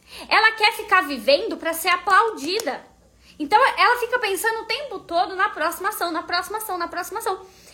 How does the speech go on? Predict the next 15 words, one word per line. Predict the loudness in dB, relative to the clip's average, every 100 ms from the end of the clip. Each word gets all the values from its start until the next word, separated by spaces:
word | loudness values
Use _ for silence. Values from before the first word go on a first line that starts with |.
| -20 -14
Então, | -6 2 4
a | 6 4 2
energia | 0 0 2 4 4
vital | 2 -4 0 4 6 4
dessa | 2 -4 -6
pessoa | -6 -4 -4
que | -4 -6
está | -2 -2
com | -2 -4
problema | -2 0 0 0
em | -2 0
uma | 2 2 0 -4 -8 -2
ou | 2 4
mais | 4 4 2 0
áreas, | 4 4 2 -4 -8 -12 -16